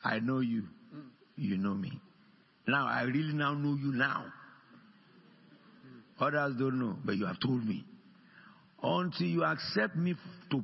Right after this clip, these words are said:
pray on your behalf and you lead you back to Christ, "You won't touch my pulpit."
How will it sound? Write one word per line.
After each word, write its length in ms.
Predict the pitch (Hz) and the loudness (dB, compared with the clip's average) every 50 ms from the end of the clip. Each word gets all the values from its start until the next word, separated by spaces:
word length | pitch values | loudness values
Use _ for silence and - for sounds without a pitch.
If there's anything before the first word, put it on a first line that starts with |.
| - - - | -2 -2 0
pray 240 | 156 165 156 135 107 - | 2 2 2 2 0 -2
on 140 | 104 107 107 | -2 0 0
your 100 | 110 104 | 0 0
behalf 340 | 101 107 101 110 110 110 104 - - - | -2 -2 -2 0 -2 -2 -4 -6 -4 -2
and 260 | 117 117 113 117 120 | 0 0 0 0 0
you 280 | 120 147 165 147 123 113 | 0 0 0 0 0 0
lead 420 | 120 127 131 127 139 165 160 104 | 0 0 0 0 0 0 0 0
you 60 | 151 | 0
back 380 | 147 110 87 - - - - - | 0 2 2 2 2 2 0 -4
to 80 | - - | -4 -2
Christ, 360 | - 117 - - - - - - - - - - - - - - - _ _ _ _ _ _ _ _ _ _ _ _ _ _ _ _ _ _ _ _ - 117 | -2 -2 -2 -2 -6 -12 -16 -18 -20 -20 -20 -20 -20 -20 -20 -20 -20 _ _ _ _ _ _ _ _ _ _ _ _ _ _ _ _ _ _ _ _ -4 -2
"You 80 | 113 | 0
won't 180 | 113 120 120 - | 0 0 -2 -2
touch 160 | - 107 101 - | -2 -4 -4 -2
my 100 | - 95 | -4 -6
pulpit." 300 | 104 - - - - - | -4 -6 -8 -8 -8 -12